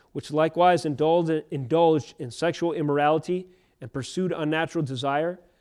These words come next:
serve as an example by undergoing a punishment of eternal fire." Couple thoughts on this,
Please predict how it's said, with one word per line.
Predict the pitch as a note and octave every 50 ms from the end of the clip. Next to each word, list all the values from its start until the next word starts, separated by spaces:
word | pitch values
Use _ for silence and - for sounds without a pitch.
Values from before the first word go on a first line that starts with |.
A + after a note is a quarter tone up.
| _ _ _
serve | - - - - F3+ F#3 G#3+ A3 A3 F#3 -
as | - F3+ D#3+ C#3+
an | D#3+ D#3
example | D3 B2+ B2 D3 D#3+ E3+ E3+ E3 F#3 F#3 F#3+ F#3
by | - - C#3 C#3+ -
undergoing | - E3 F3+ F#3+ G3 F3 D3 E3 E3+ D#3+ D3+ C#3+ C#3+ C#3+ - _ _ _ _ -
a | D3 D3
punishment | C#3+ D3 - E3+ E3+ D#3+ D3 - - C#3 C3 B2+ - _ _ _ _ _ _ -
of | C3 C3 C#3
eternal | C3 C3 - D3+ C#3+ C#3+ C3+
fire." | B2 - C#3 C3+ C3 B2 A#2 A2 A2+ _ _ _ _ _ _ _ _ _ _
Couple | - - C#3 D#3+ D#3+
thoughts | C#3+ F3 F3 F3 F3 F3 -
on | D#3 C#3 C#3 C3
this, | E3+ F3 D#3 C#3+ C3 - - -